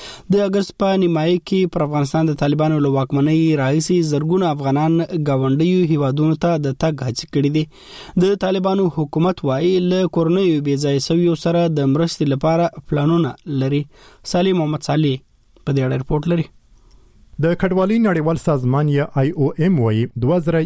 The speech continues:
Speaker 2: یوویشتم میلادي کال چې نن یو وروستۍ ورځ ده، د زیاتو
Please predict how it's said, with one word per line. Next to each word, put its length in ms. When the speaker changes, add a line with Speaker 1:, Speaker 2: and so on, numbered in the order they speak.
Speaker 2:
یوویشتم 400
میلادي 320
کال 180
چې 160
نن 160
یو 80
وروستۍ 480
ورځ 380
ده، 60
د 180
زیاتو 340